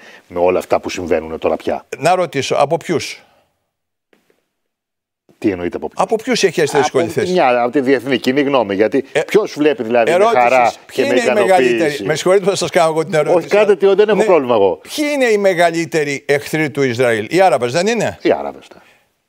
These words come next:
Speaker 2: Έχετε δει καμία αραβική χώρα να αποσύρει τους πρέσβεις;
Speaker 1: Ε, επισήμως
Speaker 2: Από αυ-,
Speaker 1: λέτε, να υπάρχει επίσημη
Speaker 2: όχι,
Speaker 1: αντίδραση, λέτε.
Speaker 2: όχι, επισήμως.
Speaker 1: Ναι.
Speaker 2: Έχετε δει καμία αραβική χώρα;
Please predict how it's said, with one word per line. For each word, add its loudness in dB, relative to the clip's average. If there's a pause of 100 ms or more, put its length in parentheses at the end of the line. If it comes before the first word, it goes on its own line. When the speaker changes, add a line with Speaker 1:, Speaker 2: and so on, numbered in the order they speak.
(160)
Speaker 2:
Έχετε -2
δει -2
καμία -2
αραβική -2
χώρα -2
να -2
αποσύρει -4
τους -12
πρέσβεις; -2
Speaker 1:
Ε, -6
επισήμως -2
Speaker 2:
Από 0
αυ-, -2
Speaker 1:
λέτε, 0
να 0
υπάρχει -2
επίσημη -2
Speaker 2:
όχι, 0
Speaker 1:
αντίδραση, 0
λέτε. 0
Speaker 2:
όχι, -2
επισήμως. -2
Speaker 1:
Ναι. -4
Speaker 2:
Έχετε 0
δει -4
καμία 0
αραβική 0
χώρα; 0